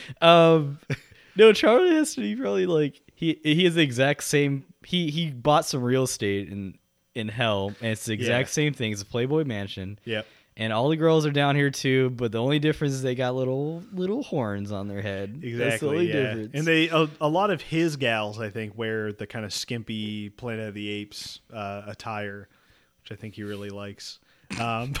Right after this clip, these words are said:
Speaker 1: <laughs> uh, that's en-, that's enough shitting on a dead man's,
Speaker 2: Yeah, he,
Speaker 1: uh, name.
Speaker 2: Charlton Heston's great. So
Speaker 1: <laughs>
Speaker 2: we love Charlton Heston.
Speaker 1: Um, yeah, I mean, that, that just bums me out, though, man, 'cause, like,
Speaker 2: Well, what do you
Speaker 1: that
Speaker 2: expect?
Speaker 1: scene
Speaker 2: Well, it was like,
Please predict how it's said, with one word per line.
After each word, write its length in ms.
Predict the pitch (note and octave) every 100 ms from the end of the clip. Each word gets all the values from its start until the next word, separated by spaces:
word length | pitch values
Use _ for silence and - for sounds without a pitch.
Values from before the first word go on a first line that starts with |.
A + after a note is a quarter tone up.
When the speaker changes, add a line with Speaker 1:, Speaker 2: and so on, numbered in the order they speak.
| -
Speaker 1:
<laughs> 1700 | - - - - - - - _ _ - _ - - C#4 C4+ A#3 -
uh, 200 | D#3 D3
that's 840 | - - - A3 G#3+ _ _ -
en-, 200 | B2+ B2 B2+
that's 200 | A2 A#2
enough 180 | A2+ -
shitting 300 | - A2+ A2
on 100 | G#2+
a 40 |
dead 240 | G#2+ G#2+
man's, 440 | G#2 G#2+ G#2 G2+ D#3
Speaker 2:
Yeah, 300 | B2 G#2+ C3+
he, 60 | G#3 C#3
Speaker 1:
uh, 40 | G2+ -
name. 180 | F#3+ -
Speaker 2:
Charlton 320 | A#3 G#3+ D#3+
Heston's 360 | B2+ - F#2 -
great. 300 | D2+ B1+ - - -
So 220 | - G3+
Speaker 1:
<laughs> 20 |
Speaker 2:
we 80 | A3 F#3 - B2 B2+
love 120 | F#2+
Charlton 120 | - - - _ -
Heston. 200 | - C#3
Speaker 1:
Um, 440 | C3+ C3+ C3 C3 _ -
yeah, 240 | B3 A#3+
I 60 | F#3+
mean, 160 | G#3+ G3+
that, 320 | B3 F#3 E3+
that 140 | A3
just 260 | C#4 A3+ C#3
bums 300 | D3 D3+ C3
me 160 | C#3
out, 240 | C#3 D#3 C#3
though, 200 | A2+ G#2+
man, 320 | A2 B2 C3
'cause, 220 | - A#2+
like, 420 | C3 B2 A#2+ - -
Speaker 2:
Well, 260 | F#3 G3 F3
what 160 | G3
do 60 | A3
you 60 |
Speaker 1:
that 120 | G#3 A3
Speaker 2:
expect? 160 | E3+
Speaker 1:
scene 320 | C3+ A#3+ A3 G3+
Speaker 2:
Well, 240 | G#3+ B3+ A#3+
it 100 | A3+
was 200 | A#3+ C4 A#3+
like, 340 | A#3+ A3 -